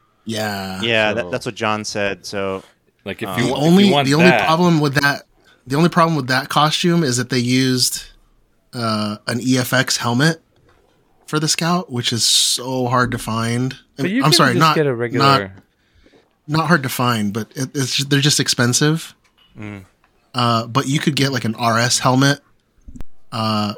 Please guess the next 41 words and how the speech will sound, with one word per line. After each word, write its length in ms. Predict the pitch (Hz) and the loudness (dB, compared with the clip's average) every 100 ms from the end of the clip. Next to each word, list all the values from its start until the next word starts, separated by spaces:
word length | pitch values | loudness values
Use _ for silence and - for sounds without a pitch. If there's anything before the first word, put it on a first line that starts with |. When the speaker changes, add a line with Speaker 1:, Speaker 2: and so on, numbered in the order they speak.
| - | -10
Speaker 1:
which 260 | 113 107 | -6 -4
is 140 | 104 117 | -2 -4
Speaker 2:
Okay. 120 | - | -4
Speaker 1:
probably 460 | 113 107 104 101 104 - | -4 -2 -2 -4 -6 -12
better 320 | 110 107 107 | -4 -2 -2
looking 320 | 101 101 107 104 | -2 -4 -4 -2
in 100 | 104 | -2
my 140 | 101 | -2
opinion. 420 | 101 104 101 101 | -4 -4 -4 -4
But 120 | 104 101 _ _ _ _ _ _ | -8 -14 _ _ _ _ _ _
yeah. 200 | 113 104 104 | -12 -10 -6
Speaker 2:
Yep. 180 | 117 - _ _ - | -8 -8 _ _ -18
Speaker 1:
Um, 300 | 113 110 113 _ _ _ _ _ 110 | -14 -14 -16 _ _ _ _ _ -2
Speaker 2:
All 160 | 107 | -2
good. 340 | 95 104 101 98 | 0 -2 -2 4
Yeah, 140 | 117 | 6
I'll 80 | 117 | 6
be 140 | 120 | 2
tapping 480 | 107 120 110 107 101 | -4 -6 -6 -8 -14
you 60 | 98 | -14
guys' 200 | 98 92 | -12 -12
shoulder 440 | - 95 92 95 - 92 | -8 -8 -6 -10 -14 -14
on, 300 | 92 92 90 | -12 -10 -10
uh, 220 | 90 98 _ _ _ _ _ _ _ _ _ - | -10 -12 _ _ _ _ _ _ _ _ _ -14
on 220 | 98 87 | -12 -12
tips 600 | - 92 - - - - - | -12 -14 -12 -10 -10 -12 -14
as 120 | 90 | -14
we 80 | 104 | -14
guide 300 | 190 95 92 | -12 -12 -12
him. 280 | 104 101 - _ - | -16 -16 -20 _ -14
And 140 | 104 | -6
then 80 | 110 | -4
his 80 | 113 | -2
wife 420 | 104 113 117 110 110 | 0 4 4 2 -4
is 180 | 98 98 | -6 -6
interested 400 | 95 - 101 90 | -12 -12 -12 -12
in 200 | 90 87 _ _ - _ | -12 -16 _ _ -20 _
costumes 360 | - - - - | -16 -16 -16 -20
as 60 | - | -20
well. 140 | - | -18
So, 180 | - | -18